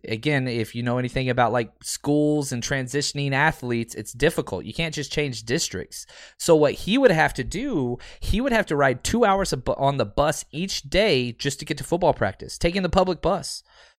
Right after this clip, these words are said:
Um, a lot of times only ate once a day because his family didn't have money,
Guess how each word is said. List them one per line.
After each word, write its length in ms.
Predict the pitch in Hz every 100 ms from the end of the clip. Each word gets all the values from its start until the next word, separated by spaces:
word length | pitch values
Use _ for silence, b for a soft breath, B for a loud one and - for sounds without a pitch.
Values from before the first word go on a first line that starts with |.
| _ -
Um, 540 | 120 123 120 117 107 -
a 60 | 104
lot 240 | 127 151
of 40 |
times 320 | 147 160 156 139
only 240 | 139 135
ate 160 | 139 -
once 280 | 135 143
a 20 | 110
day 280 | 113 135
because 260 | 170 143 104
his 100 | 101
family 300 | 123 113 113
didn't 180 | 117 110
have 180 | 107 107
money, 360 | 113 147 180